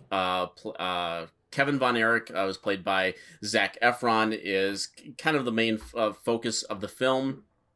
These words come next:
Um, that is always trying to be,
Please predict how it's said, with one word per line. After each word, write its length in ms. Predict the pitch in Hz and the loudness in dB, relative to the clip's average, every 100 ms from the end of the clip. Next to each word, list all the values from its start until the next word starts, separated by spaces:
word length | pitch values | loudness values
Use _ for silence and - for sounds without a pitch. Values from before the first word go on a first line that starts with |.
| _ - | _ -8
Um, 380 | 107 98 98 98 | 0 2 2 0
that 260 | 101 98 - | 0 -2 -2
is 480 | 95 101 101 95 - 113 67 | -6 -4 -4 -8 -10 -10 -4
always 320 | - 143 156 - | 4 6 6 0
trying 400 | - 143 143 139 | -2 2 2 0
to 80 | |
be, 460 | 120 123 127 131 123 | -2 0 2 0 -2